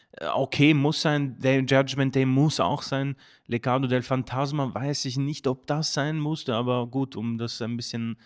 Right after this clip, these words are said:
ähm, zu ergänzen. Ähm, viel interessanter ist tatsächlich irgendwie die Personalie Dominic Mysterio. Das ist ein, ein Mann, der ist fünfundzwanzig Jahre alt, also blutjung, ähm,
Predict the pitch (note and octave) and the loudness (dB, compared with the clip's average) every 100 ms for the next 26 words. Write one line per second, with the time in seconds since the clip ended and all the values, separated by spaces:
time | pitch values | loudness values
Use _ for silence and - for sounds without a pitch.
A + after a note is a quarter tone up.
0 | _ _ _ _ _ - G#2+ G#2+ A2 G#2+ | _ _ _ _ _ -4 0 0 0 -4
1 | - _ _ _ - - A2+ G#2 B2+ D3+ | -10 _ _ _ -6 2 2 4 2 2
2 | - D3+ C#3+ _ - _ _ _ _ - | 0 -2 -4 _ -20 _ _ _ _ -4
3 | C3 C3+ C#3 C#3 - _ _ _ _ _ | 0 2 2 0 -4 _ _ _ _ _
4 | _ _ _ - G3 G3 - F3+ F#3 F3+ | _ _ _ 2 2 2 -2 0 2 2
5 | - - G3+ G#3+ F#3 E3+ - - E3 D#3 | 2 2 2 4 2 2 0 -2 -2 -4
6 | E3 F3 F3 E3 - D3 E3+ D#3+ D3+ B2+ | -4 0 0 -2 -6 -2 0 0 -2 -2
7 | C#3 - C#3 C3 C#3+ C#3+ E3 C3+ C3+ D3+ | -4 0 0 2 2 2 4 2 2 2
8 | D3+ C3+ C3+ - - D3+ D3 G#2 A2+ C#3+ | 0 0 -2 -4 -4 -2 0 0 -2 -2
9 | C#3+ - - - - - C3+ C3+ C3 C3 | -2 -2 -6 -14 -8 -4 -2 0 -2 -4
10 | C3 C3 C#3 D#3 C3+ B2+ - E3+ F3+ E3 | -2 0 0 2 2 2 0 0 0 0
11 | - C#3 D#3 B2+ B2+ C#3 C3+ A2+ A#2+ A#2+ | -2 -2 -2 -4 -2 -2 -2 -2 0 -2
12 | A#2+ B2+ C3 F#3 G3 A#2+ A2 C#3+ F3 F#3+ | 2 2 2 0 -2 -2 -2 -2 -2 -4
13 | - - - - - _ - A#2+ B2+ C3 | -8 -20 -20 -20 -20 _ -2 2 2 2
14 | B2 | -2